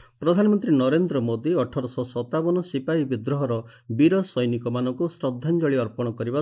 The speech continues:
ସହ ଏହାକୁ ଭାରତର ପ୍ରଥମ ସ୍ୱାଧୀନତା ସଂଗ୍ରାମ ବୋଲି କହିଛନ୍ତି। ଏହି ବିଦ୍ରୋହ ଜନସାଧାରଣଙ୍କ ମନରେ ଦେଶପ୍ରେମର ଭାବନାକୁ ପ୍ରଜ୍ୱଳିତ କରିଥିଲା। ବ୍ରିଟିଶ ସରକାରଙ୍କ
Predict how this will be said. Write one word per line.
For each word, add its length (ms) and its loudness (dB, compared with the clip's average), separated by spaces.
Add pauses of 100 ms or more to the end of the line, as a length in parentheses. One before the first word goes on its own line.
ସହ 120 -4 (460)
ଏହାକୁ 240 0 (160)
ଭାରତର 380 -2 (120)
ପ୍ରଥମ 340 -4 (160)
ସ୍ୱାଧୀନତା 500 -2 (120)
ସଂଗ୍ରାମ 340 0 (140)
ବୋଲି 240 -4
କହିଛନ୍ତି। 500 -4 (400)
ଏହି 140 6 (100)
ବିଦ୍ରୋହ 320 0 (220)
ଜନସାଧାରଣଙ୍କ 840 0 (120)
ମନରେ 320 0 (420)
ଦେଶପ୍ରେମର 640 2 (140)
ଭାବନାକୁ 420 -2 (120)
ପ୍ରଜ୍ୱଳିତ 480 -2 (100)
କରିଥିଲା। 400 -6 (340)
ବ୍ରିଟିଶ 480 2
ସରକାରଙ୍କ 540 0